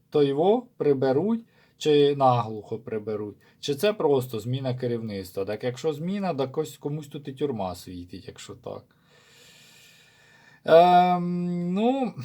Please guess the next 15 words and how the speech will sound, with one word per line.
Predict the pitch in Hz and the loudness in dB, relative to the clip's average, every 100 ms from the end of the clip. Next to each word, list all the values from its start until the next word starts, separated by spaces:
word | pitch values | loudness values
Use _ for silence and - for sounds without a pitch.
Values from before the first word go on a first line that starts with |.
| - - 139 127 | -12 -10 -10 -12
<laughs> | - _ _ _ - | -20 _ _ _ -8
ну | 151 220 | -6 0
прям | 240 220 | 4 2
компанія | 208 208 202 208 202 190 | 4 0 4 4 4 0
розвалиться, | 190 190 190 220 226 180 127 147 | 0 0 4 6 6 4 -2 -2
ну | 147 165 | -2 -4
ні, | 113 90 | -6 -8
не | 101 139 | -6 -4
розвалиться. | 139 120 110 95 85 - 101 | -4 -2 -2 -2 -8 -12 -12
Тут | - 151 | -12 -6
ось | - 165 | -6 -4
об'єднання | 147 156 135 135 107 98 | -2 -2 0 0 0 -6
з | 90 | -12
кимось | - 104 95 92 104 | -8 -8 -8 -12 -12
буде. | 147 214 196 190 180 | -6 -4 -2 -2 -4